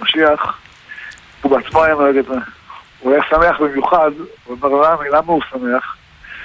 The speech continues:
אה, גם מצד העניין עצמו,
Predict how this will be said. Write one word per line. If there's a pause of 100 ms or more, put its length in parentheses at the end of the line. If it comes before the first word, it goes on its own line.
(1040)
אה, (100)
גם
מצד
העניין
עצמו,